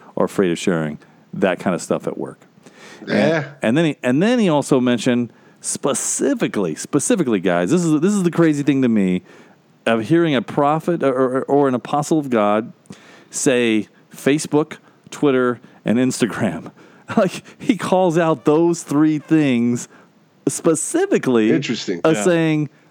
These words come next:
Speaker 1: "Don't be afraid of sharing." And I thought that was just
Speaker 3: Yes.
Speaker 1: amazing. I'm like,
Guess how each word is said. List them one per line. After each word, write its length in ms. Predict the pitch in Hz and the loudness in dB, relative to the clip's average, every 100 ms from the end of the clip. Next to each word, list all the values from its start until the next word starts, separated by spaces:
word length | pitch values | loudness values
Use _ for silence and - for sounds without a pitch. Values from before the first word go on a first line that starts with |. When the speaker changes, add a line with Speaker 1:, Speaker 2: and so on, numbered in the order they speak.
| _ - | _ -2
Speaker 1:
"Don't 200 | 175 196 | 0 2
be 120 | 185 | 2
afraid 260 | 147 151 143 | 2 2 0
of 60 | |
sharing." 380 | 123 151 123 92 | 0 -2 -2 0
And 100 | 120 | 0
I 100 | 170 | 0
thought 200 | 190 196 | 0 0
that 160 | 185 185 | 0 2
was 140 | 170 | 2
just 120 | 156 | 2
Speaker 3:
Yes. 180 | 131 151 | 0 0
Speaker 1:
amazing. 540 | 170 214 254 185 147 135 | 0 2 2 2 2 2
I'm 80 | |
like, 220 | 151 139 | 2 0